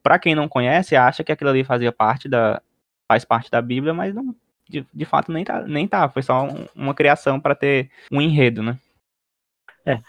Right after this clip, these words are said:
Speaker 2: a gente tem nas narrativas bíblicas, né, mas isso é pano pra manga pra outro programa, inclusive,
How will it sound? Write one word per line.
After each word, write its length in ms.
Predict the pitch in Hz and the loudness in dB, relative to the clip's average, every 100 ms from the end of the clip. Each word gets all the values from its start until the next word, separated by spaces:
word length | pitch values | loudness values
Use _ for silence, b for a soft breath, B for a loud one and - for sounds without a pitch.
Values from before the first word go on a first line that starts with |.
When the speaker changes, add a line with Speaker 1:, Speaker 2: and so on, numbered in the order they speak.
| _ | _
Speaker 2:
a 120 | 143 | 2
gente 320 | 135 180 247 | 4 2 2
tem 180 | 247 226 | 2 4
nas 380 | 196 156 143 117 | 6 8 8 6
narrativas 600 | 139 135 131 135 123 113 | 6 6 6 6 6 4
bíblicas, 460 | 123 175 165 139 | 4 4 4 2
né, 220 | 123 151 135 | 2 0 2
mas 180 | 123 | 2
isso 240 | 123 - 139 | 2 4 6
é 140 | 123 107 _ | 6 2 _
pano 240 | 135 131 | 0 0
pra 160 | 117 123 | 4 4
manga 480 | 123 123 123 120 117 | 4 2 4 2 2
pra 380 | - 117 110 107 | 4 6 6 4
outro 340 | 107 120 131 | 2 0 -2
programa, 540 | - 113 107 123 156 131 | 0 2 2 2 0 -2
inclusive, 540 | 117 110 127 226 180 | -4 -4 0 0 -2